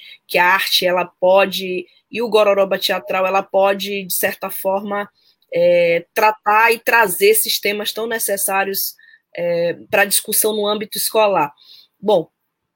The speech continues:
aí a ideia é envolver professores e estudantes, né? Como é que o Gororoba faz essa articulação entre professores e estudantes? E o que que vocês compreendem como fazer cultural maranhense?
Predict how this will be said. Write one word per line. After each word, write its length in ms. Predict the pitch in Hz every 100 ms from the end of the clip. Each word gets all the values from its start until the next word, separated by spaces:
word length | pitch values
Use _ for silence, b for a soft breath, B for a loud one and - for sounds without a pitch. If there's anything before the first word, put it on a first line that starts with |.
| _
aí 200 | 190 208
a 60 | 220
ideia 300 | 220 208 214
é 60 | 208
envolver 340 | 196 196 202
professores 720 | - 220 233 220 220 226 220
e 40 | 208
estudantes, 840 | - 269 220 220 262 294 - -
né? 400 | 196 190 240 233 - - - _
Como 160 | 294
é 60 | 508
que 100 | -
o 80 | 294
Gororoba 540 | 196 226 220 208 202
faz 340 | - 262 285 254
essa 200 | 240 -
articulação 880 | - - 202 196 - 220 220 180 175 B B
entre 300 | - 180 202
professores 760 | 196 196 - 190 - 214 214 208
e 40 |
estudantes? 880 | 208 - 196 196 226 - - - - -
E 80 | 233
o 60 |
que 220 | - -
que 140 | - 285
vocês 720 | 254 254 - 233 226 220 -
compreendem 840 | - 226 226 220 208 220 233 214 214
como 300 | - 214 214
fazer 800 | - 214 220 208 170 190 247 254
cultural 560 | 233 220 220 208 196
maranhense? 800 | 202 196 190 170 160 - - -